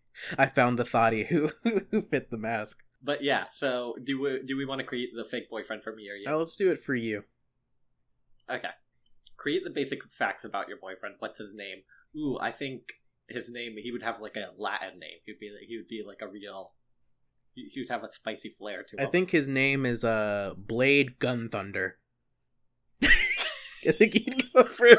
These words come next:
Speaker 1: real man's man. <laughs>
Speaker 2: Okay, okay.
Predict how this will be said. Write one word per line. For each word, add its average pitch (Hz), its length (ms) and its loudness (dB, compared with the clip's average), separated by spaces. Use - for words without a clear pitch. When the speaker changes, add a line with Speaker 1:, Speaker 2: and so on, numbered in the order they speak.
Speaker 1:
real 240 300 6
man's 202 380 8
man. 147 300 8
<laughs> - 140 8
Speaker 2:
Okay, 175 460 2
okay. 127 280 -2